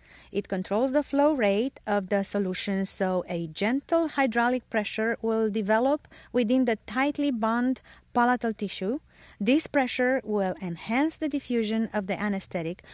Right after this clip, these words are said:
through the porous palatal bone. A benefit of the A M S A nerve block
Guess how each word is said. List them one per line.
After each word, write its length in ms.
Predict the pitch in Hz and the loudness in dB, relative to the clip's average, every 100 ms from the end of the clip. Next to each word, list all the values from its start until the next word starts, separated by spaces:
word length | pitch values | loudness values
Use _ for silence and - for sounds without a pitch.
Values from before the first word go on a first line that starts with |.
| - - | -20 -2
through 160 | 294 | 2
the 120 | 277 254 | 4 2
porous 340 | 240 220 220 | 0 0 0
palatal 460 | - 180 175 180 180 | -2 -4 -4 -4 -4
bone. 300 | 180 139 - _ _ - - - - - | -4 -4 -10 _ _ -20 -20 -20 -20 -4
A 140 | 208 190 | 0 6
benefit 680 | 185 381 359 - 175 180 - | 8 8 6 0 -2 -4 -4
of 260 | 196 185 170 | -2 -2 -6
the 460 | - 175 180 170 - _ - | -10 -4 -2 -2 -6 _ -2
A 160 | 226 | 2
M 140 | 226 220 | 2 0
S 220 | 208 - | -2 -2
A 160 | 226 226 | 0 2
nerve 320 | 220 302 220 | 2 0 -2
block 340 | 165 165 - | -4 -4 -8